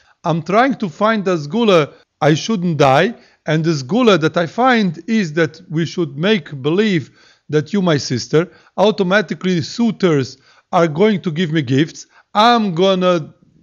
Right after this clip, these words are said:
refuse those gifts. Automatically, by refusing those gifts, I'll end up being alive. And once I end up being alive, it'll be everything fine. That's why it's written, "Vayhiloi,"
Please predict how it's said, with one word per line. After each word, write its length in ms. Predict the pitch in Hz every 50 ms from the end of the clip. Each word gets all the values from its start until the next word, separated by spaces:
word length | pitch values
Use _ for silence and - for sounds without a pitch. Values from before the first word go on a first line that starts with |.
| _ - 160
refuse 600 | 143 170 165 - - 185 214 269 269 240 185 147
those 240 | 143 170 160 135 117
gifts. 460 | 120 147 147 190 233 202 - - - _ _ - - _ _ _
Automatically, 840 | 185 202 233 226 - 202 180 185 226 247 185 220 - 190 175 165 156
by 220 | 135 143 151 151
refusing 680 | 151 143 147 120 - - 180 214 262 269 202 226 240 220
those 220 | 208 233 233 202 175
gifts, 460 | 180 262 294 285 240 180 - - - _ _ - _ _ _ _
I'll 240 | 208 220 233 214 208
end 200 | 196 185 180 175
up 160 | 185 180 151
being 180 | 170 175 160
alive. 460 | 147 135 135 139 147 175 233 269 - - - _ _ _ _ _ _ _ _ _ _ _ _ _
And 300 | 139 139 147 143 139 135
once 380 | 147 180 226 233 214 165 -
I 80 | 170 151
end 120 | 151 160 190
up 80 | 196
being 140 | 185 220 214
alive, 320 | 226 233 262 277 277 240
it'll 100 | 202 220
be 200 | 214 185 233 226
everything 440 | 226 226 226 214 208 208 - 220 202
fine. 420 | 156 - 196 175 156 131 123 117 117 - _ _ _ _ -
That's 260 | 135 180 226 220 -
why 80 | 214
it's 140 | 202 165 -
written, 260 | 214 233 196 208 185
"Vayhiloi," 800 | 160 175 175 165 165 151 208 285 302 220 202 190 185 180 190 202